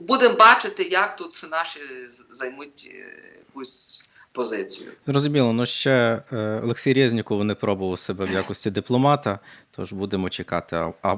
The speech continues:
Speaker 2: а
Speaker 1: Ні,
Speaker 2: можливо.
Speaker 1: ні, та поки що є пос-, е, по-, є, е, пані посол в Америці є, і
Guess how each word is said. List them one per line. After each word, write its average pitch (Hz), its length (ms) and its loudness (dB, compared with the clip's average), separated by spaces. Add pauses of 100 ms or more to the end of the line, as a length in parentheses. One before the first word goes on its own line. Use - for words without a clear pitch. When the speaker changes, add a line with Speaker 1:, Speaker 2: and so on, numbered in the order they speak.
(120)
Speaker 2:
а 101 80 2
Speaker 1:
Ні, 113 80 2
Speaker 2:
можливо. 202 280 6
Speaker 1:
ні, 196 200 8
та 180 100 6
поки 190 360 0
що 202 180 -4
є 233 200 2
пос-, - 360 -6
е, 151 260 2
по-, 147 360 2
є, 180 260 6
е, 127 440 6
пані 139 360 4
посол 139 560 0
в 117 60 2
Америці 123 580 4
є, 165 360 4
і 156 440 0